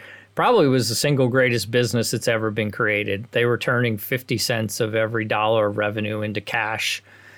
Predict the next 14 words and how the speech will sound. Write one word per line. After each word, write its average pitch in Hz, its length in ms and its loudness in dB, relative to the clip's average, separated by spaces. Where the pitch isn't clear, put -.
You 127 80 -2
know, 117 140 2
that's 175 260 -2
an 127 80 2
amazing 110 800 2
business. 113 600 -2
And 185 140 2
they 381 120 4
didn't 131 500 4
miss 151 260 2
a 117 100 0
whole 143 360 2
lot 117 500 2
of, 113 540 0